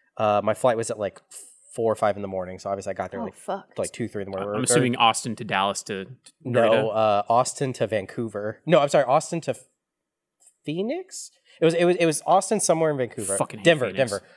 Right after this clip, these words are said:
Speaker 1: Austin, Denver.
Speaker 2: Get two
Speaker 3: Fucking hate
Speaker 2: layovers?
Speaker 3: Denver.
Speaker 1: Yeah, yeah.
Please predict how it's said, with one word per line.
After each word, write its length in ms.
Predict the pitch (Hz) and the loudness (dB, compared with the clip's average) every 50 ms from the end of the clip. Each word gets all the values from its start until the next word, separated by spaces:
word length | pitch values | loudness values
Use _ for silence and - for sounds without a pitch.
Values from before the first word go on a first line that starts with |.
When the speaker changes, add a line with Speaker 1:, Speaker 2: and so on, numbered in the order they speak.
| - - | -8 -2
Speaker 1:
Austin, 360 | - 131 143 - - 165 156 135 | 2 2 2 2 0 -2 -2 0
Denver. 420 | 131 123 123 120 127 123 117 117 | 0 0 0 2 2 2 2 2
Speaker 2:
Get 160 | 117 269 233 - | 2 0 -2 -4
two 320 | - - 226 220 220 196 | -4 -2 -2 0 2 4
Speaker 3:
Fucking 240 | 180 170 185 196 202 | 4 4 4 4 2
hate 200 | 220 - 240 - | 2 2 0 0
Speaker 2:
layovers? 120 | - 104 98 | 0 -2 0
Speaker 3:
Denver. 240 | 117 101 101 - - _ _ - - | 0 -2 -2 -4 -6 _ _ -4 -4
Speaker 1:
Yeah, 60 | - - - | -2 0 0
yeah. 200 | - - 85 | -2 -2 -2